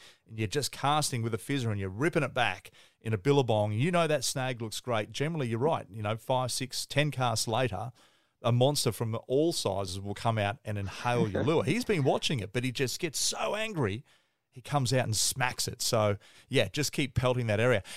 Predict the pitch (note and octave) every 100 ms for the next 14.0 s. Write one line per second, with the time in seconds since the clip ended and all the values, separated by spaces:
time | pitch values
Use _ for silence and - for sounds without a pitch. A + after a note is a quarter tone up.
0 | - - F#3 - G3 F3+ B3+ D#4 A#3 F3+
1 | - D#3+ C#3 F#2+ F2+ F#3 A3 A3 F3+ D#3
2 | A3 - F#3 - D3+ D3 - - D#3+ D#3
3 | D3+ C3 G#2 G2 - G#3+ F#3+ G3 D#3+ D#3
4 | D3+ C#3+ A2+ G2 G2+ D3+ B2+ C3+ D3 -
5 | C#3+ C3+ - D#3 C3 - A#2 F#2 F2 _
6 | _ _ _ _ C#3 G3 F3 F3 - C#3+
7 | A#2 B2+ A#2+ B2 B2 A#2 G#2+ F2+ B2+ A#2
8 | G2+ A#2 G#2+ B2+ C#3+ F#3+ - D3 D3 B2
9 | G#2+ A#2 G#2 - A#2 A#2 G2 F2+ - -
10 | _ - A#2 - - A2 - G2 _ _
11 | _ _ _ _ _ - A2+ A2 A2 G#2
12 | F#2+ - B2 A#2+ - C3 B2 A2+ B2 C#3
13 | D#3+ C#3 A2+ - C3 A2+ - C3 - -